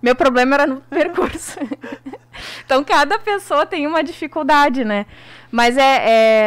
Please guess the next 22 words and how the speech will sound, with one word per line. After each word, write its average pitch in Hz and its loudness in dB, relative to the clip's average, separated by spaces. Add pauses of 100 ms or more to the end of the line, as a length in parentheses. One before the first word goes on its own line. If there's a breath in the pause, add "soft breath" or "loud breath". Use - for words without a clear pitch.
é 208 -4 (500 soft breath)
porque 269 0
o 269 2
que 311 -6
acontece, 269 -6
geralmente 262 -2
tu... 285 -6 (840 soft breath)
Tem 294 -4
também 320 -2
um 339 -4
pouco 320 -2
a 339 0
ver 285 -2
com 302 0
a 311 0
questão, 285 0
acho 277 -2
que 285 -8
de 262 -6
a - -12
matemática, 247 -2
né? 208 -8